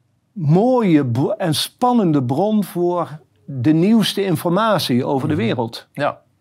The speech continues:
Speaker 2: Ja, en, en ook naar waar we het nu over hebben, naar die v-, naar die toekomst toe,
Speaker 1: Ja.
Speaker 2: hè, met die idealen van
Speaker 1: Ja.
Speaker 2: vrijheid en gelijkheid en broederschap.
Speaker 1: Ja.
Speaker 2: Dat je hoopt dat ze gewoon toch een beetje meehelpen om dat te realiseren, hè, in
Speaker 1: Ja.
Speaker 2: de nabije toekomst.
Speaker 1: Ja.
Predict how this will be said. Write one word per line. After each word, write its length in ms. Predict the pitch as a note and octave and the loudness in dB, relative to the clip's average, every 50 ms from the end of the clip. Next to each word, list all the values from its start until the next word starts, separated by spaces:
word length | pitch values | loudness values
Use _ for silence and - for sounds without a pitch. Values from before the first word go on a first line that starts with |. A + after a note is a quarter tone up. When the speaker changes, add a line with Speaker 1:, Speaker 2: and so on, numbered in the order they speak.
| _ _ _ _ _ _ _ _ _ _ - | _ _ _ _ _ _ _ _ _ _ -8
Speaker 2:
Ja, 180 | - D3 - - | -4 -4 -4 -4
en, 180 | - - - - - - - - F#2+ | -6 -10 -14 -16 -18 -20 -20 -16 -14
en 160 | B2 B2+ - | -12 -10 -8
ook 260 | - D3 C#3+ - - | -6 -6 -6 -8 -6
naar 180 | C#3 C#3 B2+ B2 | -4 -4 -2 -2
waar 200 | B2+ C3 A#2+ A#2 | 0 -2 -2 -2
we 60 | A#2 | -4
het 100 | A#2+ A#2 | -6 -6
nu 160 | C3+ B2+ B2+ | -4 -4 -2
over 200 | B2 A#2+ A#2 B2 | -2 -2 -2 -2
hebben, 220 | A#2 A#2+ A#2 A#2 A#2 | -2 -2 -2 -4 -4
naar 100 | A2+ A2 | -4 -6
die 100 | A2 G#2 | -6 -8
v-, 100 | - - - | -10 -14 -10
naar 140 | - A2+ A#2 | -8 -6 -4
die 120 | B2 B2 | -4 -6
toekomst 460 | A#2+ - F#3 E3+ - C#3+ B2+ A#2+ - - | -4 -6 -6 -6 -4 -6 -6 -8 -6 -4
toe, 100 | F3+ E3+ | -4 -2
Speaker 1:
Ja. 120 | A3 A3 | -2 -2
Speaker 2:
hè, 100 | C3+ C#3 | -2 -4
met 140 | C#3 C3+ B2 | -4 -6 -6
die 100 | - C3 | -4 -4
idealen 440 | C3 A#2 A#2+ C3 A#2+ A2+ A2 A2+ - | -4 -4 -2 -2 -2 -2 -4 -4 -8
van 100 | - A#2 | -8 -8
Speaker 1:
Ja. 60 | G#2+ C3 | -6 -4
Speaker 2:
vrijheid 480 | B2 B2 A#2+ A#2 A#2 A#2+ A2+ G#2+ - | -2 -2 -2 -2 -2 -4 -4 -4 -6
en 120 | B2 A2+ A2+ | -8 -8 -8
gelijkheid 460 | - B2+ A#2+ A#2 A#2 - A#2 A2 - | -6 -4 -4 -4 -4 -6 -8 -8 -8
en 80 | G#2 | -8
broederschap. 420 | G2 A2 C3+ C3 A2+ - - A#2 A#2 | -8 -6 -6 -6 -6 -4 -6 -6 -4
Speaker 1:
Ja. 160 | D3+ C#3 - - _ _ _ _ _ _ | -6 -8 -10 -12 _ _ _ _ _ _
Speaker 2:
Dat 180 | _ A#2 B2+ A#2+ | _ -12 -10 -8
je 160 | - B2 A#2+ | -6 -4 -4
hoopt 360 | A#2+ A2+ G2 A#2 C3 C3 B2 - | -4 -4 -4 -4 -4 -4 -4 -6
dat 180 | - B2 B2 | -8 -8 -6
ze 100 | - B2 | -8 -12
gewoon 240 | A#2+ - B2+ A#2+ A#2 | -10 -8 -8 -8 -6
toch 200 | A#2+ D3 B2 - | -6 -8 -8 -8
een 80 | A#2+ A#2 | -8 -6
beetje 560 | B2+ C3 D3 C#3+ C#3+ - C3 B2 A#2+ A2+ G#2 - _ _ | -4 -4 -4 -6 -6 -6 -4 -4 -4 -6 -10 -14 _ _
meehelpen 760 | - B2+ B2+ C#3 D3+ C#3+ B2+ C3 B2+ B2+ B2+ B2 B2+ C3 A#2 | -10 -8 -4 -2 -2 0 0 0 0 -2 -2 -4 -6 -6 -6
om 180 | - C3+ C3 B2 | -6 -6 -4 -2
dat 340 | C3 C3+ B2+ - - - - | -2 -4 -4 -6 -10 -12 -10
te 100 | - C#3 | -8 -6
realiseren, 800 | B2 C3+ C3+ C3 B2 B2 B2 A#2+ C3+ D3+ D#3 C#3 A#2 G#2 G2+ G2 | -4 -2 -2 -2 -2 -2 -2 -2 -2 -2 0 0 -2 -2 -4 -4
hè, 160 | G#2 B2+ D#3+ F#3 | -4 -4 -4 -4
in 60 | F3+ | -4
Speaker 1:
Ja. 100 | D#3+ D3 | -4 -4
Speaker 2:
de 120 | A2+ A2+ | -4 -6
nabije 460 | A2+ A2 A2 G#2 A2 G#2+ G#2+ G#2 G2+ | -6 -6 -6 -4 -4 -4 -4 -6 -6
toekomst. 480 | - A2 G#2+ - - G2 F2+ F2+ F#2 - | -8 -10 -10 -10 -10 -14 -14 -14 -12 -10
Speaker 1:
Ja. 180 | D#3 D3+ D3+ | -10 -10 -10